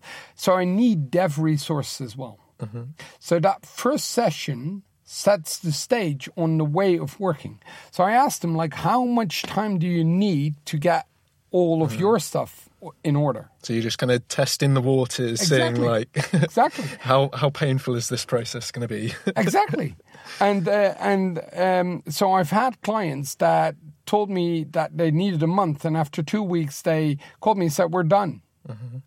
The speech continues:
Speaker 1: And then we can move on.
Speaker 2: Right.
Speaker 1: I've also had clients where that first process was supposed to take four weeks, but it took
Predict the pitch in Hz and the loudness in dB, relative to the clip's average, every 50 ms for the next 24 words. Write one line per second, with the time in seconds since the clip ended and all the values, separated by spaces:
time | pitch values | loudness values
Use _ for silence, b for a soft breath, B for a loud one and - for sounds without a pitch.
0 | _ _ - 170 160 214 247 277 269 247 151 - 156 147 151 160 165 160 147 202 | _ _ -4 0 2 2 2 2 2 0 0 0 0 2 2 2 2 2 4 4
1 | 233 254 190 123 107 123 - B B B - 107 101 107 104 - - 175 175 160 | 2 2 0 -2 -6 -12 -18 B B B -10 -8 -8 -10 -6 -2 0 2 2 2
2 | 139 240 339 359 - - 202 190 180 170 156 151 - 180 175 165 147 139 160 143 | 2 0 0 0 0 0 2 2 2 0 -2 -4 -2 0 0 0 0 -2 -4 -4
3 | 143 - 175 165 170 165 165 165 156 156 151 151 151 151 165 156 - - - - | -6 -8 -4 0 2 2 4 4 2 0 -2 -4 -4 -2 -2 -2 -4 -6 -8 -4
4 | - 214 196 - - _ - 202 196 180 151 - - 151 147 147 143 - b b | -2 0 0 -2 -4 _ 0 2 2 2 0 -4 -4 -4 -4 -4 -6 -8 b b
5 | b b b b b b b _ 320 277 285 214 156 156 160 147 - - 156 - | b b b b b b b _ -20 -20 -14 -6 -2 0 0 0 -2 -4 0 4
6 | 247 277 254 - - 247 - - 165 147 143 - - - 143 135 131 131 147 175 | 4 4 4 2 -4 -6 -4 -4 -4 -4 -4 -6 -6 -6 -6 -6 -6 -6 -8 -8
7 | 196 - - - - - 185 160 165 160 139 - - 208 175 156 - | -8 -12 -16 -10 -4 -2 0 2 2 0 0 0 0 0 -2 -2 -8